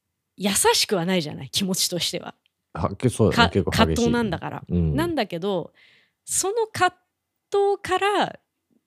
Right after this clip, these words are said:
Speaker 1: 葛藤と生きながら、つ-、自分がどこに、どっちに踏み出すかっていうのの繰り返しが、こう、人間をよりなんかこう深くさせて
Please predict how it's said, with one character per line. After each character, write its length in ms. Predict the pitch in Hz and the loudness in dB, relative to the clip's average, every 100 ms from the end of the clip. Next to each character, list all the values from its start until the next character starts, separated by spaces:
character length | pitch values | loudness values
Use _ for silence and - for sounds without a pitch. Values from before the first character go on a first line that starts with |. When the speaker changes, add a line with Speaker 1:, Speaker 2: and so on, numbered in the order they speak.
| _ - | _ -6
Speaker 1:
葛 220 | 277 - | -6 -4
藤 200 | - 359 | -2 -2
と 120 | - 285 | -2 -4
生 180 | 233 | -4
き 180 | - 330 | -2 -2
な 160 | 349 370 | -2 -2
が 140 | 254 | 0
ら、 320 | 214 269 190 - _ _ _ _ _ _ _ - | 0 0 0 -6 _ _ _ _ _ _ _ -12
つ-、 200 | - - _ _ - - | -12 -12 _ _ -20 -4
自 200 | 240 285 | -2 0
分 200 | 370 359 | -2 -2
が 140 | 370 | -4
ど 240 | - 285 | 0 -2
こ 140 | 311 403 | 2 0
に、 160 | 269 - | 0 -4
ど 80 | 262 | -6
っ 40 | 311 | -4
ち 200 | - 311 | -4 -4
に 100 | 175 | -2
踏 140 | 190 | -2
み 140 | 180 | 0
出 160 | 175 175 | -2 -2
す 100 | - | -4
か 120 | 151 | -8
っ 40 | 143 | -10
て 240 | _ 156 | _ -6
い 260 | 170 180 180 | -2 -2 -4
う 100 | - - - - _ | -8 -20 -20 -20 _
の 160 | 214 254 | -2 2
の 200 | 339 349 | 0 -2
繰 180 | - 247 | -2 -2
り 140 | 285 | -2
返 260 | 330 330 320 | -4 -4 -2
し 180 | - | -4
が、 260 | 302 320 196 - _ _ _ _ | -2 -2 -2 -6 _ _ _ _
こ 460 | - 220 190 175 - | -6 -4 -2 -4 -8
う、 20 | _ _ - _ _ 190 | _ _ -20 _ _ -4
人 240 | 233 247 | -2 2
間 220 | 240 233 | 2 2
を 300 | 220 196 - _ _ _ _ _ _ _ _ | 2 0 -4 _ _ _ _ _ _ _ _
よ 200 | 170 208 | 0 2
り 360 | 262 302 262 - _ _ _ _ _ _ 240 | 4 2 0 -6 _ _ _ _ _ _ -6
な 120 | 240 | -4
ん 20 | |
か 160 | 185 165 | -6 -6
こ 180 | 147 | -8
う 20 | 143 | -6
深 320 | - 254 240 | -6 -4 -6
く 200 | 156 127 | -6 -8
さ 220 | - 170 | -6 -6
せ 180 | 160 170 | -6 -8
て 460 | - 170 156 147 | -8 -8 -8 -8